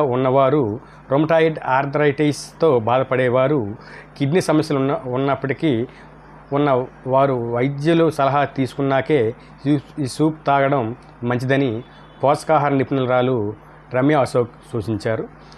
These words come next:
అయితే మేక, గొర్రె కాళ్ళలో చాలా పోషకాలు ఉన్నప్పటికీ వాటిని తక్కువ మంటపై పది నుంచి పన్నెండు గంటల పాటు ఉడకపెట్టాకే తినాలని ఆమె చెప్పారు. గమనించారండి, పది నుంచి పన్నెండు గంటల పాటు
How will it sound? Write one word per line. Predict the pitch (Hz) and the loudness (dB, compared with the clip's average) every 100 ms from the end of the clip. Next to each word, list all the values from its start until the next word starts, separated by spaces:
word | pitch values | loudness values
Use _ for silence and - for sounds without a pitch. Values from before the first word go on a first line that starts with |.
| - - | -14 -6
అయితే | 160 175 123 131 | 0 0 2 0
మేక, | 160 175 180 170 123 | 0 2 2 4 2
గొర్రె | 143 165 | 2 2
కాళ్ళలో | 147 139 147 139 | 2 2 2 2
చాలా | 135 120 123 | 0 0 0
పోషకాలు | 131 - 127 107 | -2 0 -2 -2
ఉన్నప్పటికీ | 120 - 117 - 123 101 - - - 131 | -4 -4 -6 -4 -4 -6 -14 -20 -4 0
వాటిని | 135 151 110 104 - - - | 0 0 -2 -6 -16 -8 -4
తక్కువ | 143 180 180 151 | -2 0 2 2
మంటపై | 135 127 147 120 107 - - - | 0 -2 0 0 -2 -8 -20 -4
పది | 135 156 | 0 2
నుంచి | 160 175 - | 2 0 0
పన్నెండు | 139 139 127 113 | 0 2 0 -2
గంటల | 120 175 151 | 0 0 0
పాటు | 135 113 139 113 - - - | 0 0 -2 -2 -6 -20 -4
ఉడకపెట్టాకే | 123 143 - 117 - 139 123 143 101 101 - - - | -2 0 0 -2 0 0 2 0 0 -8 -18 -20 -8
తినాలని | 139 143 135 120 151 120 | -2 0 0 0 -2 -2
ఆమె | 120 123 | -4 -8
చెప్పారు. | - 113 101 98 92 90 - - - - - - - 104 | -8 -8 -8 -10 -14 -18 -20 -20 -20 -20 -20 -20 -10 -4
గమనించారండి, | 123 151 147 135 131 202 - - - - - - - 135 | 0 2 2 0 0 -4 -12 -20 -20 -20 -20 -20 -8 -2
పది | 135 165 | 2 2
నుంచి | 165 208 - | 2 0 0
పన్నెండు | 139 135 113 | 0 0 0
గంటల | 127 175 160 | 0 0 0
పాటు | 151 | 0